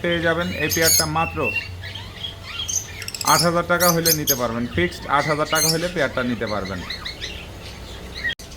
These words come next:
মাশাআল্লাহ, এখানে দেখতে পাচ্ছেন আরও এক পেয়ার চমৎকার, আহ,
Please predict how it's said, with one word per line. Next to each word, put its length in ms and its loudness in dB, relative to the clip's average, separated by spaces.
মাশাআল্লাহ, 420 2
এখানে 220 0
দেখতে 220 -2
পাচ্ছেন 380 4
আরও 480 6
এক 240 4
পেয়ার 160 4
চমৎকার, 680 4
আহ, 360 2